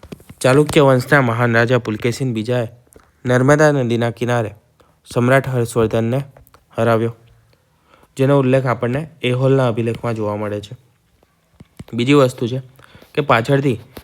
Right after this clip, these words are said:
પલ્લવ વંશના નરસિંહવર્મન એક અને પુલકેશિન બીજાને હરાવ્યો. તેની રાજધાની વાતાપી જે હતી, તે જીતી લીધી અને તેના કારણે નરસિંહવર્મન એકને વાતાપી કોંડાનું બિરુદ મળ્યું.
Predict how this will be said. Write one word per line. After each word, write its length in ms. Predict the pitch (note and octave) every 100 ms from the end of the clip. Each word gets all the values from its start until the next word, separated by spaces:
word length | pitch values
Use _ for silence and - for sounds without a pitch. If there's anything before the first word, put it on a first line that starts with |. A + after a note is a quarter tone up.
| - - -
પલ્લવ 360 | C3 C#3+ D3+
વંશના 480 | C3 A#2+ A#2 C#3 A#2 - _ _ _ - - - _ _ - - - - -
નરસિંહવર્મન 680 | B2+ B2 C#3+ C3+ C3 B2+ B2+
એક 280 | A2 C3 -
અને 440 | - - C#3+ C#3 - - _
પુલકેશિન 540 | A#2 A2+ B2 A#2+ C#3
બીજાને 340 | A#2+ A2+ B2 B2+
હરાવ્યો. 400 | B2 A2+ A2+ A#2 _ _ - _ _ _ -
તેની 240 | C3 C#3+
રાજધાની 560 | C3 A2+ A2 B2+ B2+ B2 - -
વાતાપી 440 | A2+ A2+ B2+ C3+ B2
જે 140 | B2+
હતી, 260 | B2+ B2+ A#2
તે 300 | - - A#2
જીતી 320 | A2 A2 C#3
લીધી 320 | B2+ A#2 A2+ _ _ -
અને 160 | C3+
તેના 380 | B2+ A#2+ B2+ A2+ A2+ _ -
કારણે 380 | A#2 A#2 B2
નરસિંહવર્મન 680 | B2 G#2+ G#2+ B2+ B2 A#2 A#2
એકને 320 | A#2+ A#2+ C3 B2 -
વાતાપી 400 | G#2+ A2 B2 C#3+
કોંડાનું 480 | - A2 G#2+ A2+ B2+
બિરુદ 220 | A2 G#2+
મળ્યું. 320 | G#2 G2+ G2